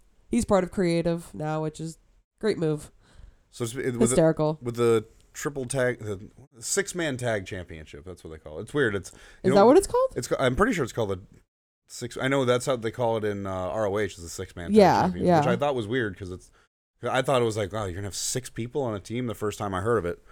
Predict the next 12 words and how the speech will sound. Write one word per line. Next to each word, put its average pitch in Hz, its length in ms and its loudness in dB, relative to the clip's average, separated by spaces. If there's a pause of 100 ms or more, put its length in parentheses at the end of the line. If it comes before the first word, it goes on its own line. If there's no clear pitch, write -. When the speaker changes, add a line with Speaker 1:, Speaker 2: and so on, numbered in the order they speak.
Speaker 1:
<laughs> - 200 -20
That's 160 440 4
Speaker 2:
Um, 208 40 2
Speaker 1:
a 208 60 4
lot 190 120 6
of 170 100 2
people. 170 400 0 (300)
Speaker 2:
So 156 160 4
we've 151 160 6
got, 143 260 6
let's 143 180 2
see, 104 360 0